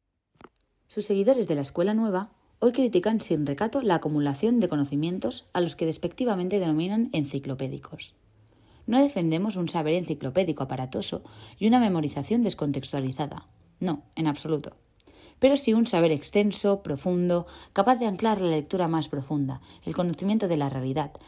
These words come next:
la capacidad de pensar. Y la memoria inteligente es necesaria para pensar. La universalidad del saber en la civilización occidental ha sido abandonada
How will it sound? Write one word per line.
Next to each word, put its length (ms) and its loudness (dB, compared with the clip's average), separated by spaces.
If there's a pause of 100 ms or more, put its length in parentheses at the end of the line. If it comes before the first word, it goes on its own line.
(160)
la 80 -4
capacidad 440 -2
de 120 2
pensar. 520 -4 (500)
Y 60 0
la 100 6
memoria 320 4
inteligente 760 -2
es 140 -4
necesaria 480 -2
para 180 -6
pensar. 380 -8 (1400)
La 100 2
universalidad 580 4
del 200 2
saber 420 0
en 100 0
la 100 0
civilización 580 0
occidental 680 -2 (340)
ha 140 2
sido 220 4
abandonada 500 0